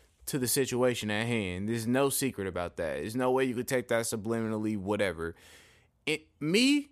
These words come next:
on somebody that's still under contract, is still part of my team, whether we got a problem or not, I'm gonna avoid that question or answer it in a way where I don't put nobody down.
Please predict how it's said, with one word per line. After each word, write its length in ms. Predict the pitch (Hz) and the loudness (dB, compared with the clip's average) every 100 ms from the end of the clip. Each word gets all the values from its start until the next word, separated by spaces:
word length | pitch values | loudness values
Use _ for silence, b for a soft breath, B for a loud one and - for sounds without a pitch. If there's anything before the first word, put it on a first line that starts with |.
| _ _ _ _ _ _ _ _ _ _ _ _ - | _ _ _ _ _ _ _ _ _ _ _ _ 0
on 120 | 180 170 | 2 4
somebody 340 | 220 214 175 | 4 6 6
that's 180 | 143 127 | 4 2
still 240 | - 196 | 4 4
under 160 | 202 190 | 4 2
contract, 540 | 208 202 196 202 185 | 2 2 2 0 0
is 60 | 185 | 0
still 180 | 202 190 | 0 4
part 180 | 208 | 4
of 60 | 190 | 4
my 100 | 185 | 2
team, 280 | 185 202 196 | 2 0 2
whether 200 | 190 190 | 2 2
we 80 | 185 | 4
got 140 | 170 | 2
a 40 | |
problem 380 | 156 202 180 160 | 4 4 4 2
or 60 | 156 | 0
not, 340 | 196 175 110 - b b _ - | 2 2 0 -8 b b _ -2
I'm 240 | 120 202 | 2 4
gonna 240 | 196 196 160 | 6 4 4
avoid 420 | 127 151 175 160 | 4 6 6 6
that 200 | 151 143 | 2 2
question 480 | - 160 160 156 143 | 0 0 2 -2 -2
or 120 | 131 | 0
answer 440 | 127 160 156 151 | 2 2 2 0
it 40 | 143 | 0
in 60 | |
a 60 | 135 | 2
way 200 | 147 151 | 2 4
where 160 | 139 135 | 4 6
I 160 | 139 147 | 6 4
don't 180 | 143 | 2
put 240 | 131 147 113 | 0 0 2
nobody 480 | 127 139 123 123 110 | 2 2 2 0 0
down. 400 | 123 110 69 | -2 -2 -6